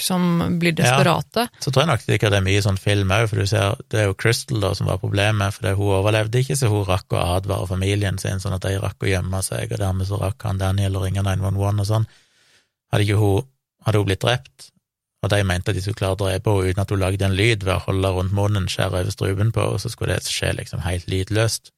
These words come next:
Speaker 1: Mm.
Speaker 2: Og det tipper jeg også er litt sånn inspirert av film, ikke sant? Du har
Speaker 1: Sikkert,
Speaker 2: sett, eh,
Speaker 1: eh, noe de har sett på film, ja.
Speaker 2: folk bare blir kuttet av struben, og så bare kollapser de igjen.
Speaker 1: Mm.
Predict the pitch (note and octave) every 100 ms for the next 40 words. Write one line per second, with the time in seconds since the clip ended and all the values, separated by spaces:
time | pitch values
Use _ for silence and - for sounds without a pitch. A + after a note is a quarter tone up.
0 | F#3+ F#3 E3 D#3 _ - A#2 - G2 G2
1 | F#2 F#2 G2 - F#2+ F#2 F2+ A2+ F#2+ -
2 | F#2+ G#2 A2 F#2+ - F#2 F2 G2 - G2+
3 | - G3 G3 F#3+ F#3+ F#3 F#3+ F#3+ E3+ F3+
4 | F3 E3+ E3+ E3 F#3 F#3 - _ - G2
5 | F#2+ - G2 G2 F#2+ G#2 G#2+ G2+ - G#2
6 | G2 G2 A2+ F#2 F#2+ G2 - F2+ - C3+
7 | G#2+ F#2+ F#2 G2 G#2 - _ - F#3+ E3